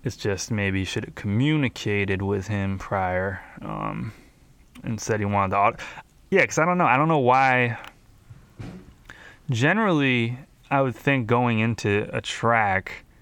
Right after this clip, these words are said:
you either know if you want that auto-tune effect or not. Like, it really drastically changes the vocals. And it gives you a very particular type of feel.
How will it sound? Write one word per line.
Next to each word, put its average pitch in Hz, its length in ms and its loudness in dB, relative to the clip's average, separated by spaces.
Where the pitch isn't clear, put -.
you 117 100 -2
either 120 280 2
know 107 280 4
if - 140 -4
you 107 120 2
want 98 220 0
that 98 160 0
auto-tune 98 480 0
effect 95 380 -4
or 107 60 -6
not. 107 460 -2
Like, 113 160 -2
it 113 100 -2
really 131 560 2
drastically 107 760 0
changes 101 480 -4
the 95 80 -6
vocals. 98 680 -8
And 117 140 -2
it 107 80 -2
gives 127 240 0
you 117 100 2
a 107 40 2
very 110 200 4
particular 104 1120 -2
type 101 380 -4
of 104 160 -6
feel. 101 680 -4